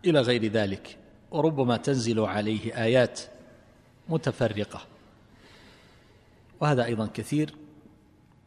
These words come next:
كما نزل عليه الآيات من سورة النور في براءة عائشة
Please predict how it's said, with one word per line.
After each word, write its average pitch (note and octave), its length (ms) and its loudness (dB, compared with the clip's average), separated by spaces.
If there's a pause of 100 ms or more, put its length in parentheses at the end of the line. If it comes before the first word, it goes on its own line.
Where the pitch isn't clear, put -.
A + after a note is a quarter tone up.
(560)
كما C3 220 2
نزل A2+ 280 0
عليه G#2+ 500 -2
الآيات A2 580 -2
من F#2+ 300 -6 (840)
سورة A#2 440 0 (200)
النور B2+ 320 2
في - 180 -2
براءة A2 460 0
عائشة G#2+ 420 0